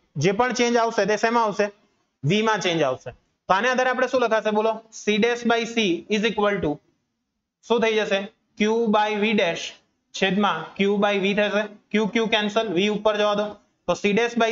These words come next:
C is equal to શું થઈ જશે? બોલો, V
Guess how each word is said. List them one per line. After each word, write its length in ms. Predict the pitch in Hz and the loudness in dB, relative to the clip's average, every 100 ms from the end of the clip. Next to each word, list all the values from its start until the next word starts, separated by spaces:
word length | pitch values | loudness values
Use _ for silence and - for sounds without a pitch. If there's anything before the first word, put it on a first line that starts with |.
| 220 | 0
C 100 | 220 208 | -2 0
is 80 | 202 | -2
equal 200 | 196 208 208 | 0 0 0
to 80 | 208 | -2
શું 140 | 220 | 0
થઈ 140 | 208 196 | 0 0
જશે? 200 | 175 185 - _ _ _ _ _ _ _ _ _ _ - | -2 -4 -6 _ _ _ _ _ _ _ _ _ _ -2
બોલો, 200 | 180 240 240 247 _ _ _ _ _ _ _ _ _ _ _ _ _ _ _ - - 135 | 0 0 -4 -14 _ _ _ _ _ _ _ _ _ _ _ _ _ _ _ -20 -10 -2
V 120 | 196 | 0